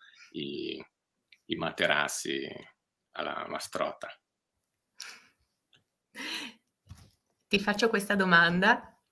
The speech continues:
Speaker 2: che, perché c'è anche nel tuo libro. Quindi si conosce da sempre anche la rotondità della Terra? Non è una domanda, è un'affermazione.
Speaker 1: Allora, la rotondità della Terra si conosce da sempre, grazie al cielo.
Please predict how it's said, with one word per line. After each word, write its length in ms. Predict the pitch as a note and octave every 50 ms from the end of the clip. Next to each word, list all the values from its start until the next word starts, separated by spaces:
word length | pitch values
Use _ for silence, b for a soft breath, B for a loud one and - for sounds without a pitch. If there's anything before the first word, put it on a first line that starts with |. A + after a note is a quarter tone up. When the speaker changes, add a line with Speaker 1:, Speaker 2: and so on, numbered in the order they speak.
| _ _ _ _ _ F#3 - E3 E3 E3+ E3+ - _ _ _ _ _ _ _ _ _ _ - F#3+ -
Speaker 2:
che, 240 | - - - - -
perché 240 | - - - - F#3
c'è 160 | F3+ - G3
anche 180 | F3+ F3 F3 F3+
nel 160 | F#3+ F3+ F3+ F3+
tuo 140 | - F3+
libro. 480 | E3+ E3 F3 E3+ F#3+ G#3+ - - - _ _ - B B B B B B B B
Quindi 240 | - C4 C4 C4
si 120 | B3+ - A#3
conosce 340 | - A3 G#3 G#3+ G#3+ - A#3+
da 100 | G#3 F#3+
sempre 360 | - - F#3 G#3+ A3 - B3+
anche 220 | A3+ G#3+ G#3+ G#3+ G3+
la 100 | F#3+ F#3+
rotondità 520 | F#3+ G3 G3 G3 F#3+ F#3 F3+ F3 F#3 F3+
della 240 | F3 E3+ F3 E3+ -
Terra? 540 | - E3 F3+ G3+ - - G#3+ G3 G3+ - - _ _ _ _ _ _ _ _ _
Non 140 | - F3 E3+
è 40 | F3
una 140 | E3+ E3 E3+
domanda, 400 | G3 F#3 D#3 C#3 C#3+ D3 D3 D3+
è 40 |
un'affermazione. 1000 | D3+ D3+ - - - F3 F3+ E3+ F3 F3 - - F#3 F3 F3 F#3 G#3+ - - - _ _ _ _ _ _ _ _ _ _ _ _ - - - _ _ - B2
Speaker 1:
Allora, 360 | B2 B2+ A#2+ A2+ G#2+ G2+ G#2+
la 100 | A2+ C3
rotondità 560 | C#3 C#3+ C3+ - D#3+ D3 C#3 C#3 C#3 D#3+ D3 C3+
della 240 | C#3 C3 B2+ B2
Terra 260 | - C#3+ C3+ C3 D3 C#3
si 140 | - C3+
conosce 400 | A#2 A#2 A2+ A2+ A2+ G#2+ - A#2
da 120 | A2 G#2+ G#2
sempre, 640 | - - A2 G#2 G#2 G#2 - - A2+ A2 A2 - -
grazie 420 | A#2 G#2+ G2+ F#2+ F#2+ - - -
al 80 | G2 F2+
cielo. 540 | - - - D#2+ D#2 D2 - - - -